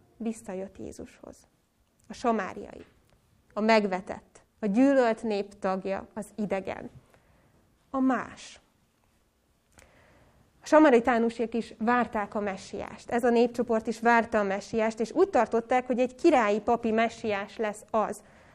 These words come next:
aki majd kijelenti nekik az igazságot, és uralkodni fog felettük.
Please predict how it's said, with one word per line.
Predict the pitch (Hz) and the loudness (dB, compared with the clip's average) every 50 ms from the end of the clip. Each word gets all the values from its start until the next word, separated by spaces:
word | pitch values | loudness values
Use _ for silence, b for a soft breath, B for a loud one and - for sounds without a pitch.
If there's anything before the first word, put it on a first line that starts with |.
| b b b | b b b
aki | b 233 - 247 | b 0 2 4
majd | 247 240 233 233 | 6 6 4 2
kijelenti | - - 302 277 262 247 247 240 247 254 | 4 6 8 8 8 8 6 4 2 2
nekik | 247 233 240 240 226 | 0 0 0 -2 -4
az | 226 202 - | -4 -4 -4
igazságot, | - 214 240 226 220 - - 220 208 214 214 226 | 0 2 2 2 0 -2 -6 -6 -6 -6 -6 -6
és | 226 202 - | -8 -8 -4
uralkodni | 233 226 208 208 196 202 - 208 190 196 202 | -2 -2 -2 -2 -4 -6 -8 -10 -10 -10 -12
fog | 196 - 190 190 | -12 -12 -16 -14
felettük. | _ - 196 190 190 - - _ - - - b | _ -10 -10 -10 -10 -12 -16 _ -18 -18 -18 b